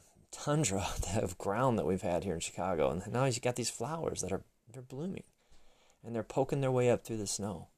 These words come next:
I was like, "Wow, that is really cool." And pretty soon they'll be beautiful, and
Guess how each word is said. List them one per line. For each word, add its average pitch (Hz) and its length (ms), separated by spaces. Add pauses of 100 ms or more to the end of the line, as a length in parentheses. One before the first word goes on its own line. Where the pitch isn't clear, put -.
(520)
I 131 40
was 127 120
like, 127 160
"Wow, 156 640 (640)
that 143 140
is 135 160
really 139 240
cool." 139 400 (300)
And 123 100
pretty 147 180
soon 143 280
they'll 127 100
be 117 160
beautiful, 110 600 (680)
and 117 500